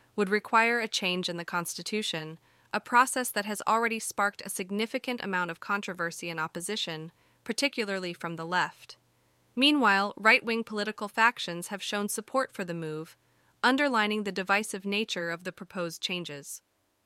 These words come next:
Alongside this, the government is contemplating the implementation of a maritime iron curtain to prevent unauthorized entry into Mayotte as part of broader security measures. However, this decision has not been without its critics.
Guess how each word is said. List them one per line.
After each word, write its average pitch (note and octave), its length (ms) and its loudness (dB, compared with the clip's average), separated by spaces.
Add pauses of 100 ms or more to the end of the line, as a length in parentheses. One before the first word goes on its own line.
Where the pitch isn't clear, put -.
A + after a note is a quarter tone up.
Alongside G#3+ 640 4
this, A3 380 -4
the G#3+ 80 -4
government A3+ 420 4
is - 140 -6
contemplating A3 680 0
the F#3+ 140 -8
implementation G#3+ 720 -4
of E3+ 100 -6
a F3 80 -4
maritime G3+ 640 0 (160)
iron A3 380 4
curtain E3 480 -4 (320)
to - 100 -8
prevent A3 420 2
unauthorized A#3 760 4
entry F#3+ 340 -4
into E3+ 180 -6
Mayotte E3+ 520 -4 (260)
as G3 220 -2
part F3+ 240 2
of E3+ 160 -8
broader E3+ 260 0
security F3 460 -6
measures. - 520 -12 (440)
However, A3+ 500 4 (320)
this B3 200 4
decision G3+ 440 -4
has F#3 200 -6
not F#3 260 4
been F3 140 -2
without D#3+ 280 -2
its - 120 -8
critics. - 540 -8